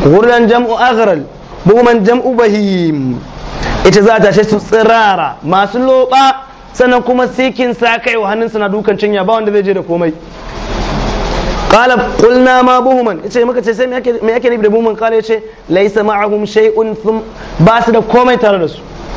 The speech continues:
Inda ka zo, haka za ka koma. Na ga wani abin da ya kwana na a Facebook da sauran social media. Wani attajiri ya rasu, an ce to in ya rasu, ya yi wasiya wai a sashi a motarsa. Wa ya gani?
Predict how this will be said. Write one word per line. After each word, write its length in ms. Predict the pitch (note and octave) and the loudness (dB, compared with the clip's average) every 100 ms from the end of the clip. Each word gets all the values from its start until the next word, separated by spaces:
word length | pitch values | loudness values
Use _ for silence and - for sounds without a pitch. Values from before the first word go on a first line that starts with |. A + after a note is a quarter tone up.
| - - - - | -8 -6 -6 2
Inda 240 | B3 C4+ | 4 4
ka 160 | B3+ C4 | 4 4
zo, 400 | C4+ C#4 C#4 - - - - | 4 4 0 -6 -10 -14 0
haka 180 | A3+ A#3 | 2 4
za 80 | A#3 | 4
ka 140 | G#3+ | 4
koma. 340 | D#3 G#3 E3 - | 4 2 0 -2
Na 120 | F3 | -2
ga 80 | G3+ | 0
wani 120 | A3 | 0
abin 160 | G#3+ G3 | 0 0
da 80 | F3+ | 0
ya 100 | F3+ | 0
kwana 180 | F#3 F#3 | -2 -4
na 80 | F3 | -4
a 60 | |
Facebook 300 | D3+ D#3 D#3 - - - - - | -2 -2 -4 -6 -14 -12 -8 -2
da 80 | C#3+ | 2
sauran 240 | C#3 F#3 F#3+ | 4 4 4
social 240 | F#3+ G3+ | 4 2
media. 320 | F3 E3+ D#3+ B2+ - - - - | 2 2 0 -4 -16 -18 -10 0
Wani 260 | F3 G3 G#3 | 4 4 2
attajiri 600 | G3 G3 G3+ G3+ G3+ G3+ | 0 2 2 2 2 2
ya 140 | G3+ | 0
rasu, 220 | G3 E3 F#3+ - - - - - | -2 -6 -10 -14 -16 -14 -10 -2
an 120 | F#3+ G#3 | 2 4
ce 160 | G#3+ F3 | 4 4
to 180 | F3+ F3+ | 2 2
in 120 | G#3 | 0
ya 80 | G#3 | 0
rasu, 320 | G#3 F#3 G#3+ - - | -2 -4 -6 -8 -4
ya 160 | F3 G3 | 0 4
yi 80 | G#3+ | 4
wasiya 340 | G#3 G3+ G3+ | 2 2 0
wai 100 | G#3 | 0
a 20 | F#3+ | -2
sashi 220 | G3 - | -2 -2
a 40 | |
motarsa. 440 | F#3+ G3 F3 D3+ C3 - - - - - - - | 0 0 -2 -4 -8 -10 -14 -12 -10 -8 -6 2
Wa 60 | E3 | 4
ya 80 | |
gani? 280 | F#3+ G#3 G3+ | 4 4 2